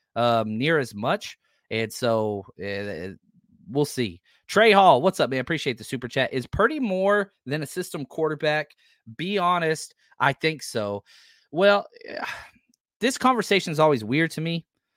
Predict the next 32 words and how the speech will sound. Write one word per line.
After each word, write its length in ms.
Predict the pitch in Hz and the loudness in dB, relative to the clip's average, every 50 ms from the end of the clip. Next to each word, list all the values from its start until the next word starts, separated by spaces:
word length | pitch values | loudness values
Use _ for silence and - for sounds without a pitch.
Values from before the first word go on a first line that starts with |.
| _ _ _ _ _ _ _ _ | _ _ _ _ _ _ _ _
because 400 | - 156 151 - 175 160 143 139 | -2 -2 2 4 6 4 4 2
there's 320 | - 147 156 165 156 - - | -2 -4 -2 -2 -2 0 0
no 180 | 180 190 196 | 2 2 2
time 260 | 190 - 196 190 196 190 | 4 4 4 4 4 4
that 100 | 180 160 | 4 6
we're 100 | 170 175 | 6 4
ever 140 | 170 170 | 4 4
gonna 140 | 165 175 160 | 2 -2 -2
see 180 | - - 170 143 | -2 -4 -4 -2
Brock 260 | 127 147 160 165 151 | 2 4 4 4 4
Purdy 260 | - 165 170 160 160 | 4 2 4 4 2
outside 320 | 156 147 - - 160 165 147 | 2 0 2 2 2 2 2
of 80 | 123 | 0
the 80 | 107 95 | -4 -8
system 500 | - - - 165 - - 156 147 139 139 | -8 -4 -4 -4 -4 -2 -4 -2 0 0
that 140 | 139 139 131 | 0 0 2
he 80 | 117 | 4
operates 540 | 123 139 156 - - 113 107 95 - - - | 6 6 6 4 2 -2 -2 -4 -6 -10 -12
in. 220 | 90 90 90 95 _ _ _ _ _ _ _ _ _ _ _ _ - | -12 -12 -14 -18 _ _ _ _ _ _ _ _ _ _ _ _ -6
And 160 | - 123 127 | -2 2 4
I 120 | 139 160 202 | 6 6 8
don't 220 | 214 208 180 151 | 6 6 2 0
see 500 | - - 190 185 185 180 170 165 151 - - | -6 -8 -6 -4 -4 -4 -6 -8 -10 -10 -6
the 120 | 139 123 113 | -4 -4 -2
comment 420 | - - 160 156 165 160 147 135 | 0 2 2 2 2 2 2 2
of 120 | 127 117 113 | 2 0 0
a 80 | 107 | -4
system 380 | - - 170 151 - - 123 113 | -6 -6 -6 -6 -6 -6 -8 -8
quarterback 840 | - - 156 165 160 143 113 - 120 110 107 107 113 - _ - _ _ _ _ _ - | -4 -2 0 2 2 2 2 0 0 2 2 0 0 -4 _ -20 _ _ _ _ _ -2
as 180 | 127 131 123 127 | -2 -2 -2 0
an 100 | 127 135 | -2 -2
insult. 440 | 156 160 143 - - 107 - - | 0 -2 -2 -4 -4 -4 -6 -6